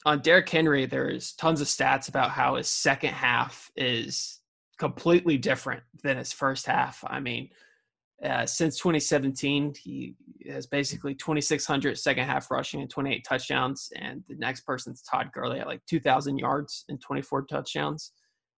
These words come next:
And the first half, he's way behind on touchdowns and yards. And then I think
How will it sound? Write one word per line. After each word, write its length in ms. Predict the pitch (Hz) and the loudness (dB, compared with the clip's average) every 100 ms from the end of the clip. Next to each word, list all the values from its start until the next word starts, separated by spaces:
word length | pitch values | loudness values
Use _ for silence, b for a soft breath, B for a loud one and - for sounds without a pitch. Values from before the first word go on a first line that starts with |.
| - | 2
And 140 | 156 | 2
the 80 | 143 | 2
first 380 | - 156 147 - | 4 4 4 0
half, 260 | 135 135 - | -2 -2 -6
he's 380 | 135 139 - _ _ _ | -6 -8 -12 _ _ _
way 280 | 143 135 151 | -2 2 4
behind 600 | 151 143 135 135 143 - | 4 0 0 0 -2 -4
on 160 | 143 127 | -6 -4
touchdowns 640 | 143 135 - 135 139 135 | -4 -4 -4 -4 -4 -8
and 140 | 135 | -10
yards. 580 | 131 139 139 139 - - _ _ _ _ _ _ | -2 0 0 -2 -6 -12 _ _ _ _ _ _
And 160 | 139 135 | -2 0
then 100 | 123 | 0
I 100 | 139 | 0
think 320 | 170 156 | -2 -4